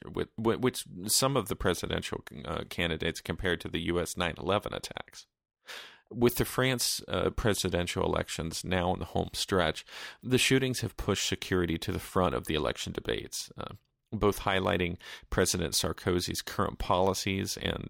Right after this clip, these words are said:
handling of the attacks, and the challengers calling out the failures of the president's policies and hand-, and handling. As all of the E U currently debates internet privacy, user rights, and government monitoring policies,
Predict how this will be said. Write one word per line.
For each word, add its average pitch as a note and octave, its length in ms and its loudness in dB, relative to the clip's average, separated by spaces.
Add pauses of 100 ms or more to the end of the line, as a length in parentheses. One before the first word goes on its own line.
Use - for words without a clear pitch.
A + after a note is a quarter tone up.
(120)
handling F#2+ 560 0
of - 160 -6
the - 80 -4
attacks, - 580 -4
and E2+ 220 -2 (320)
the G2+ 80 2
challengers G2+ 680 2
calling F2+ 480 2
out F2+ 300 0
the - 120 -2
failures F2 760 2
of D2+ 400 -6 (340)
the F#2 80 2
president's F2 560 2
policies - 580 -2
and - 140 -8
hand-, - 340 -8
and F#2 200 -2
handling. - 480 -6 (1000)
As A2+ 220 6
all A#2+ 260 8
of C#3+ 80 2
the - 120 -2
E G2+ 260 4
U F#2 220 2
currently - 440 2
debates E2+ 400 0
internet F2 420 0
privacy, F2 800 2
user F#2 460 0
rights, F2 640 0
and - 460 -6
government F#2 440 2
monitoring F2 680 2
policies, - 640 -4